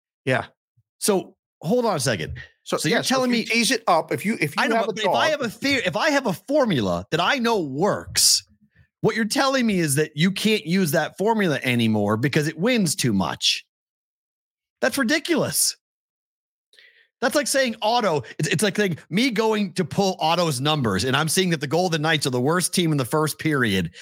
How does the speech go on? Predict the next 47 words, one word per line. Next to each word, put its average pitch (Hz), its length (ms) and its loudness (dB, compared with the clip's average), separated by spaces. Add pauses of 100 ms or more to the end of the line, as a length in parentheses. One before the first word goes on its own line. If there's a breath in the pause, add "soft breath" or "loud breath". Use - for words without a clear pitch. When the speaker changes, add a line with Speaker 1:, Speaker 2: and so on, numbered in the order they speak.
(180 loud breath)
Speaker 2:
So 143 300 2
I'm 156 140 2
gonna 165 120 0
go 147 220 0
ahead, 139 400 0 (340 soft breath)
and 147 140 -2
now 147 280 2
I'm 139 260 0
betting 143 300 0
on 123 220 0
that, 127 280 0
that 123 120 -4
I 135 140 2
should 143 140 -2
be 123 60 0
paying 139 320 -2
twice 147 360 0
as 104 120 -2
much 131 220 0
for 117 100 -2
that 107 220 2
because 113 240 0
the 120 100 0
numbers 131 360 0
that 123 100 -4
Otto 123 300 0
is 107 80 0
showcasing, 107 720 0 (180 loud breath)
we 120 100 2
can 113 140 -2
follow 127 400 0
it, 110 140 -4
and 117 100 2
they're 113 60 2
the 107 80 2
worst 117 260 0
team 117 160 2
in 107 60 2
the 95 100 0
league. 98 340 0 (140 soft breath)
So 117 140 0
I'm 113 60 2
gonna 117 100 2
make 113 160 0
you 107 40 -2
pay 110 180 0
twice. - 640 0